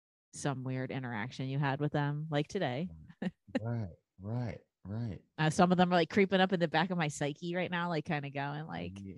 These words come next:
Speaker 1: "Oh, remember that one
Speaker 2: Yeah.
Speaker 1: time we, like, hooked up in a
Speaker 2: <laughs>
Speaker 1: car?" I was telling somebody this, I forget, yesterday, I think, about, I don't like, um, like,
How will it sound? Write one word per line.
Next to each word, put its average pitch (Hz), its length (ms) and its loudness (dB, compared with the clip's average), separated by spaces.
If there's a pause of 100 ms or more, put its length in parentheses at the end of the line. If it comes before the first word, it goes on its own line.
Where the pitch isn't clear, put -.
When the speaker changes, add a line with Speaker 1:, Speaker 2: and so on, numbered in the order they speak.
Speaker 1:
"Oh, 185 120 4
remember 160 240 0
that 185 140 2
one 190 140 -2
Speaker 2:
Yeah. - 20 -6
Speaker 1:
time 190 340 0
we, 180 140 2
like, 185 280 0 (340)
hooked 190 200 2
up 190 160 8
in 196 80 4
a 196 60 2
Speaker 2:
<laughs> - 0 -
Speaker 1:
car?" 185 360 6 (240)
I 214 120 10
was 254 140 10
telling 220 300 8
somebody 208 380 6
this, 160 260 4
I 156 120 4
forget, 165 360 2
yesterday, 175 480 4
I 180 60 6
think, 180 260 2
about, 151 300 6 (600)
I 190 100 6
don't 214 160 2
like, 202 260 2
um, 156 500 2 (1800)
like, 202 180 2